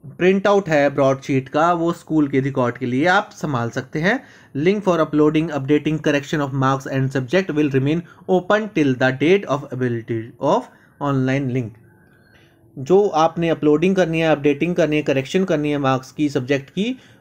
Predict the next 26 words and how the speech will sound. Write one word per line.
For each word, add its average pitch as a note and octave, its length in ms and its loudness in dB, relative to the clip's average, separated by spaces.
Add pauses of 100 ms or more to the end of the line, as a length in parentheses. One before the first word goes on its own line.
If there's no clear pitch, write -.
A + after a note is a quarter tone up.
वो D#3 460 4
रिमेन D3+ 340 0
ओपन C#3+ 260 0
रहेगी F3 600 0 (280)
till D3 160 2
the C#3 160 2
date C3+ 220 2
of A3 100 2
availability C3 840 0
of G#3+ 120 4 (140)
online A#2+ 500 -2
link। A#2+ 200 -2 (840)
रिजल्ट B3 520 2
जो A3+ 300 4
डिक्लेयर F#3+ 440 4
होंगे F#3+ 200 4
इकतीस E3+ 400 0
मार्च D#3 240 0
दो C#3+ 140 2
हज़ार C3+ 180 2
बाईस B2+ 260 0
को G3 180 4
डिक-, D#3 320 -2
अ, D3+ 160 4
डिक्लेयर D#3 400 2
होंगे। E3+ 340 0